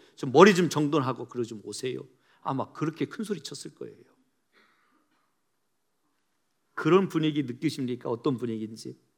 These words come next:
바로 지금 분위기가 그런 분위기예요. 지금 분위기가 그런 분위기예요. 그런데 예수님은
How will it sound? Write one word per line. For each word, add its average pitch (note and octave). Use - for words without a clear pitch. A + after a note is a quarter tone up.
바로 -
지금 G3
분위기가 D3+
그런 A2+
분위기예요. F2+
지금 G#3+
분위기가 G#3+
그런 D#4+
분위기예요. C#3
그런데 C#4
예수님은 C4